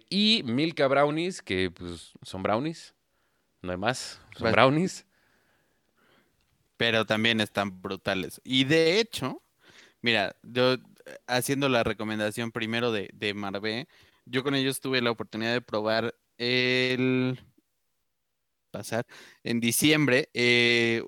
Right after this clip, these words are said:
Speaker 3: sus cajitas de, sus casitas, cajitas,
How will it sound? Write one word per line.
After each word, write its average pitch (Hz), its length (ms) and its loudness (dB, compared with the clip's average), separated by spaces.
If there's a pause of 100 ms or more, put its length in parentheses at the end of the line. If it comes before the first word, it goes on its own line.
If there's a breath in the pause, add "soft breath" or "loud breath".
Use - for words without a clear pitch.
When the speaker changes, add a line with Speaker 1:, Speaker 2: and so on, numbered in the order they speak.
Speaker 3:
sus - 260 -10
cajitas 131 640 -4
de, 104 580 -2
sus 120 200 -12
casitas, 113 560 -4
cajitas, - 440 -20